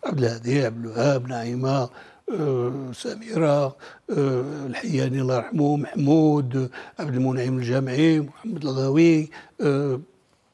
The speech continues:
يعني، هما كتار، آه، سميرة أسبال، آه، ناعمة سميح كما ذكرت، حياة الإدريسي، إلى غير ذلك،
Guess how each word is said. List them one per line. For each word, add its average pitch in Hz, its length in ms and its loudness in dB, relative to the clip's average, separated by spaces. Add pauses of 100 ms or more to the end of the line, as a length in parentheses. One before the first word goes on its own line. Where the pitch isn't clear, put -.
(340)
يعني، 127 460 2
هما 143 240 4
كتار، 139 460 2
آه، 120 280 -4 (300)
سميرة 135 600 2
أسبال، 131 560 -2
آه، 123 300 -2 (1700)
ناعمة 143 440 4
سميح 135 340 -2
كما 131 280 -4
ذكرت، 156 480 2
حياة 139 340 -2
الإدريسي، 147 880 4 (340)
إلى 226 100 6
غير 196 220 6
ذلك، 139 500 0